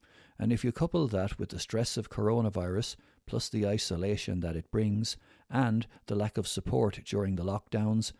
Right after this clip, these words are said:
then people need that connection. Apart from the increasing number of people reading the magazine,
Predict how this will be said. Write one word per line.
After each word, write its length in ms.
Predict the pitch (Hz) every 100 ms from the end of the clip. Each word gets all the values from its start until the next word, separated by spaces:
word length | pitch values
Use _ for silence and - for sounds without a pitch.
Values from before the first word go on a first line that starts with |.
| _ _ _
then 200 | - 117
people 420 | - 110 110 113
need 380 | 110 92 87 101 -
that 240 | - 69 -
connection. 560 | 90 90 - - 67 - _ _ _ _ - - - -
Apart 360 | - 147 185
from 200 | - 165
the 120 | 139 131
increasing 540 | 117 165 170 - 123
number 360 | 113 120 104 92
of 140 | -
people 320 | - 104 64
reading 420 | 60 101 107 101 98
the 80 |
magazine, 640 | 95 98 98 92 104 110